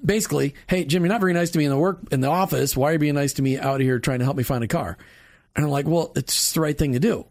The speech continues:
Well, the bad part was that's before anybody told me, "Hey, Jim, your faith should be completely intermingled with what you do on a day-to-day basis." And I was living a perfectly bifurcated life,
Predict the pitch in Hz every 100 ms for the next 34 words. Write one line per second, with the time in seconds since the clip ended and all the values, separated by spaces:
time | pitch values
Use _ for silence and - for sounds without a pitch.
0 | _ - 127 175 160 233 285 170 151 151
1 | 147 226 226 - 208 170 240 262 247 214
2 | 196 208 214 160 220 175 202 190 240 -
3 | 190 202 147 120 - 123 170 185 190 175
4 | 156 170 160 135 135 160 196 170 139 123
5 | 143 143 120 151 185 196 180 190 190 196
6 | 190 208 233 208 - - - - 160 175
7 | 208 151 160 202 - 131 151 170 175 127
8 | 120 170 147 180 208 254 302 -